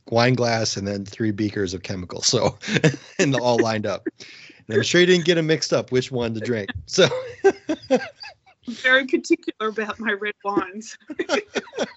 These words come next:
Speaker 1: Uh, b-, but I, I,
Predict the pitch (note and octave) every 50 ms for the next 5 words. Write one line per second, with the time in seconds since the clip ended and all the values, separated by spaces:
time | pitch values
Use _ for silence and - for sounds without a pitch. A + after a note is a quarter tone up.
0 | - - - - - - - - - _ _ _ _ _ _ _ - - - -
1 | - - - - - - - - _ C#3 B2+ G#2+ G#2 G2 - G2 G2+ G#2+ G#2+ -
2 | - - D3+ D3+ C#3 _ - D3 C3 - - C3 C#3 C#3+ C#3+ D3 C#3 - - C#3+
3 | D3+